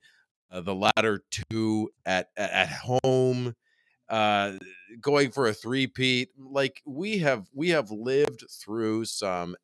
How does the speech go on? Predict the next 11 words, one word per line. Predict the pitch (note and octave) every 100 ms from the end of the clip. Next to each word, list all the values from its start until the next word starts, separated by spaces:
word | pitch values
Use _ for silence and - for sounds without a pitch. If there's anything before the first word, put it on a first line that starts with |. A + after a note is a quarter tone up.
| -
absolute | A2 C3+ C3 - A#2+ G2 G#2 G#2+ G2+ -
trash | - F#2 F2 G2+ G2 F#2+ -
in | G2+ E2
Winnipeg. | E2+ F2 - E2+ D#2+ D2+ - - - - _
That | F#2+ D#2
twenty-nine-year | - A2+ C#3 C3 B2 A#2 A2
drought, | G#2+ G2+ G2 G2 F#2+
all | G2 A#2+
that | G#2+ F#2
stuff. | - - F#2 F#2 - -
Uh, | F2+ E2+ E2+